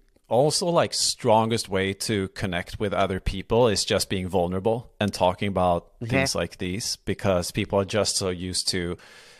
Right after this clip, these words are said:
Speaker 1: the other side, you know, and, and talking about that everything's just so good and, and everything's, uh, perfect in my life. But as soon as you start to get into topics that are kind of, like, hitting people and, uh, they're, they're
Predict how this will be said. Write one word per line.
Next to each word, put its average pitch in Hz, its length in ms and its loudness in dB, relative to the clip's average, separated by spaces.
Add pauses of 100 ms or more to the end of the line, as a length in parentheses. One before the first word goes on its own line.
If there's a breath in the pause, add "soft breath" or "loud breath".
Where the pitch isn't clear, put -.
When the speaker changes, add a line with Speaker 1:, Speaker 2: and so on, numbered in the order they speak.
(160 loud breath)
Speaker 1:
the 123 160 4
other 123 220 8
side, 95 500 2
you 101 60 -8
know, 92 320 -2
and, 101 200 -6
and 95 240 -8
talking 107 280 0
about 87 300 -2
that 87 200 0
everything's 104 440 -4
just 92 220 -2
so 92 120 -4
good 113 280 2
and, 90 240 -4
and 90 240 -8
everything's, 90 580 -6
uh, 87 280 0
perfect 92 280 -4
in 87 80 -6
my 92 200 0
life. 85 340 0
But 98 140 2
as 92 120 2
soon 135 340 2
as 135 120 0
you 113 60 -2
start 110 280 2
to 107 100 -8
get 101 180 2
into 98 220 -6
topics 95 480 0
that 101 140 4
are 90 280 4 (480 soft breath)
kind 92 180 0
of, 87 60 -4
like, 90 160 0
hitting 98 320 -2
people 165 580 -2
and, 90 360 -4
uh, 85 420 2
they're, 87 520 -4 (540 soft breath)
they're 98 180 -2